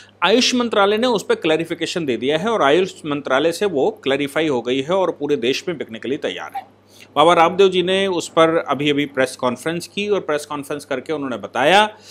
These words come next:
कि देखिए, हमने इस पर क्लिनिकल ट्रायल किया था, आयुष मंत्रालय की जितनी जिज्ञासाएं थीं, वो सारी जिज्ञासाएं हमने उनको दीं, उनको पूरा क्लिनिकल ट्रायल का जो परमिशन थी, जो,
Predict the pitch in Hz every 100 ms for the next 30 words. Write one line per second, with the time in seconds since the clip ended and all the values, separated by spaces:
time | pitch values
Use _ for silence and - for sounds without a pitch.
0 | - - 143 139 117 135 - 190 185 151
1 | 147 151 147 175 165 139 135 139 135 120
2 | 117 120 123 143 151 190 196 131 131 147
3 | 160 143 131 123 120 131 131 180 135 147
4 | 143 110 - 113 107 127 117 - 190 165
5 | 143 127 135 120 101 113 110 175 151 120
6 | 120 117 117 110 113 - 139 208 220 -
7 | - - - 170 175 185 - 170 196 202
8 | 160 165 165 180 170 139 143 143 160 151
9 | 151 151 147 139 135 123 131 - 170 165
10 | 175 190 196 160 131 127 127